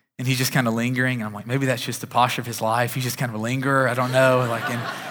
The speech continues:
and I could tell that he had something that he wanted to say. And, and then he, he went on to say this. I kid you not. This is what he said to me. He said,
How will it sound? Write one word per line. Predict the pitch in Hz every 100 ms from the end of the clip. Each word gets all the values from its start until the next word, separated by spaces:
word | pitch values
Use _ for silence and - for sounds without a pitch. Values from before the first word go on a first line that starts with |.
| - - - - - - - - - - -
and | 147 147 -
I | 147
could | 147
tell | 170
that | 156
he | 151
had | 143
something | 151 139 143
that | 131
he | 123
wanted | 131 131 120
to |
say. | - 127 127 139 135 120
And, | 120 117 - - - _
and | 139
then | 160
he, | 156 147 147
he | 151
went | 180
on | 190
to |
say | 156 180
this. | 220 131
I |
kid | 123 156
you | 160
not. | 123
This | 139 170
is |
what | 170
he | 175
said | 175 143
to | 110
me. | 101 - - _ _ _ _ _ _
He | 143
said, | 135